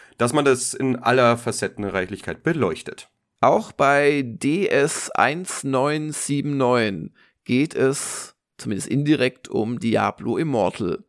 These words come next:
Speaker 2: Da ich noch nicht so lange User hier bin, hatte ich bis dato nicht den Eindruck, dass Gamers Global stark von Spielern besucht wird, die ihr Hauptinteresse an F zwei P-Titeln haben. Eher das Gegenteil.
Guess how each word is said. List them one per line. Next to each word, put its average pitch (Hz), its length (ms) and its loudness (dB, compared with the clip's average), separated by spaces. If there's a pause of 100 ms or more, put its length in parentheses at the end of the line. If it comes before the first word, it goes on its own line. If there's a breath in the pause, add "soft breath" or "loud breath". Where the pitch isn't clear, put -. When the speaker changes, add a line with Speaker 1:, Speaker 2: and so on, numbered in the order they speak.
(680 soft breath)
Speaker 2:
Da 110 160 4
ich 123 100 -4
noch 107 140 -4
nicht 185 260 -6
so 147 80 0
lange 104 240 -2
User 117 340 -2
hier 131 220 4
bin, 233 240 0 (220 loud breath)
hatte - 240 -2
ich 240 100 -6
bis 160 200 -2
dato - 300 0
nicht 131 220 -6
den 127 120 -4
Eindruck, 123 500 -2
dass 113 320 -2
Gamers 107 380 -2
Global 127 280 0
stark 113 400 -2
von 123 100 -8
Spielern 175 300 -4
besucht 156 380 -2
wird, 143 160 0 (240 loud breath)
die 110 80 -2
ihr 87 120 0
Hauptinteresse - 760 0
an 127 100 -6
F - 240 -6
zwei 151 140 -6
P-Titeln 131 960 -2
haben. 98 380 2
Eher - 180 -2
das 117 180 0
Gegenteil. 156 640 0